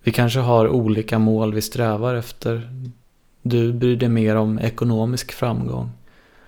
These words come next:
och jag om relationell. Men jag har också kreativa anspråk och håller nu på att skriva på min andra roman och spela in min femte, eller om det är sjätte, skiva.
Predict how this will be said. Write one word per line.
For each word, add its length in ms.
och 180
jag 680
om 420
relationell. 800
Men 120
jag 80
har 240
också 220
kreativa 680
anspråk 760
och 360
håller 140
nu 180
på 160
att 120
skriva 400
på 120
min 160
andra 400
roman 580
och 140
spela 380
in 140
min 160
femte, 960
eller 240
om 120
det 80
är 60
sjätte, 800
skiva. 560